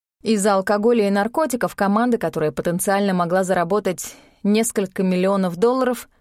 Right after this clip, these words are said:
последовательно шла к краху. Дженнис, Джеймс и Сэм сидели на героине. «Big Brother and the Holding Company в шутку называли себя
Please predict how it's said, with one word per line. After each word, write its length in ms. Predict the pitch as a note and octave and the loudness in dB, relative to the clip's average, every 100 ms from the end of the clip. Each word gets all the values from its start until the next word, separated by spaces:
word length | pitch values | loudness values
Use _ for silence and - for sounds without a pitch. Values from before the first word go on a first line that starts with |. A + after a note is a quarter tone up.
| _ _ _ | _ _ _
последовательно 800 | A3 G#3 B3+ C4 A#3 A#3 A#3 A3 | -4 0 0 2 0 0 0 0
шла 240 | - F#3 F3+ | -2 -2 -2
к 200 | - - | -6 -6
краху. 420 | C#3 A2+ - - _ _ _ _ _ F#3+ | -4 -4 -10 -20 _ _ _ _ _ -2
Дженнис, 520 | G#3+ B3+ B3+ A#3+ - | 0 2 2 0 -2
Джеймс 480 | F3+ G3+ G#3 G#3 - | 0 0 0 -2 -2
и 120 | F3+ | -2
Сэм 320 | - B3 B3 | -2 0 0
сидели 380 | A#3 F3+ E3+ F#3 | -2 -2 -2 0
на 140 | F#3+ | 0
героине. 600 | F#3 G3 G3+ A3 A3+ C#3+ - _ _ _ | 0 0 0 0 0 -4 -10 _ _ _
«Big 320 | C#3+ F#3+ A3 | -2 2 2
Brother 720 | F3+ E3 F3+ G3 G#3 F#3 E3 D#3 | 0 0 2 2 2 2 0 0
and 100 | D3+ | 0
the 140 | D3 C#3+ | -2 0
Holding 340 | F#3+ F#3 E3+ D#3+ | 0 0 -2 -2
Company 560 | F#3 G3 F3 D#3 C#3+ C3+ - _ - | -2 0 -2 -2 -4 -8 -18 _ -6
в 60 | |
шутку 360 | - A3+ - F#3+ | 0 0 0 -4
называли 480 | E3+ E3+ E3+ F3+ E3 | -2 0 0 0 -2
себя 520 | - C#3+ E3 E3 | -4 -2 -2 -2